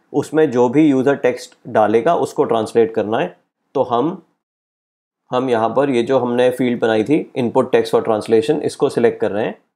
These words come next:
ऐप इन्वेंटर में ये जो हमें लाइट ग्रीन और डार्क ग्रीन मिलते हैं, ये getters and setters कहलाते हैं। तो getter मतलब वो फंक्शंस जो कुछ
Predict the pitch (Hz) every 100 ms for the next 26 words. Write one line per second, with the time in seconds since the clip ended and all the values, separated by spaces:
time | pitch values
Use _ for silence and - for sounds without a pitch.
0 | _ _ _ - 127 - - 139 127 127
1 | 151 156 151 147 135 147 139 139 147 -
2 | - 113 120 123 120 135 143 135 110 110
3 | 110 127 139 120 107 120 160 - _ _
4 | _ 113 117 139 170 170 - _ _ _
5 | _ 123 107 127 123 151 151 - 135 131
6 | 131 110 127 127 120 107 101 127 - -
7 | _ _ _ - 135 160 127 120 120 147
8 | 135 127 131 143 - _ 113 117 135 123
9 | 120 139 120 127 123 135 -